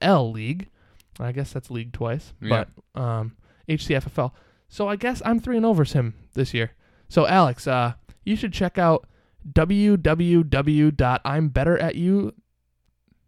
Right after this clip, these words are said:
Speaker 2: At
Speaker 1: I
Speaker 2: Fantasy
Speaker 1: fucked
Speaker 2: Football?
Speaker 1: that one up. Let's try this again. You should check out W W W dot I'm better than you at fantasy football dot com. Do you see what I did there? W W W, one W for each win.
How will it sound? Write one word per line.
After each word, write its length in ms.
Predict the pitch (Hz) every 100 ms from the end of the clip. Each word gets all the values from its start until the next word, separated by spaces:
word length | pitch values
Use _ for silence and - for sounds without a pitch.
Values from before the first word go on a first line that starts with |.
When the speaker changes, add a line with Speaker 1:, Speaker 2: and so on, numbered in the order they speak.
| _ _ _ _ _ _
Speaker 2:
At 160 | 110 110
Speaker 1:
I 60 | 135
Speaker 2:
Fantasy 220 | 156 185
Speaker 1:
fucked 120 | 139 139
Speaker 2:
Football? 200 | 120 131
Speaker 1:
that 180 | 135 -
one 140 | 117
up. 260 | 117 - - _
Let's 180 | - 147
try 180 | - 123
this 180 | 120 -
again. 300 | 120 135 123
You 40 |
should 200 | 151 175
check 180 | 170 151
out 160 | - 147
W 260 | 180 185
W 280 | 160 165 151
W 240 | 147 147
dot 240 | 143 139 -
I'm 200 | 139 139
better 240 | 139 131
than 600 | 120 120 143 226 359 233
you 360 | 131 110 107 113 - - -
at 240 | 131 127
fantasy 360 | - 135 131 131
football 360 | - 131 131 127
dot 220 | 123 120
com. 160 | 120 - -
Do 60 | 175
you 60 |
see 140 | 165 226
what 100 | 208
I 40 |
did 200 | 139 135
there? 240 | 175 196 - _ _ _ - -
W 340 | - 170 185 180
W 320 | 170 170 165
W, 360 | 143 143 175 170
one 220 | 160 165
W 320 | 147 156 180
for 180 | - 156
each 380 | 151 151 - - -
win. 260 | 147 180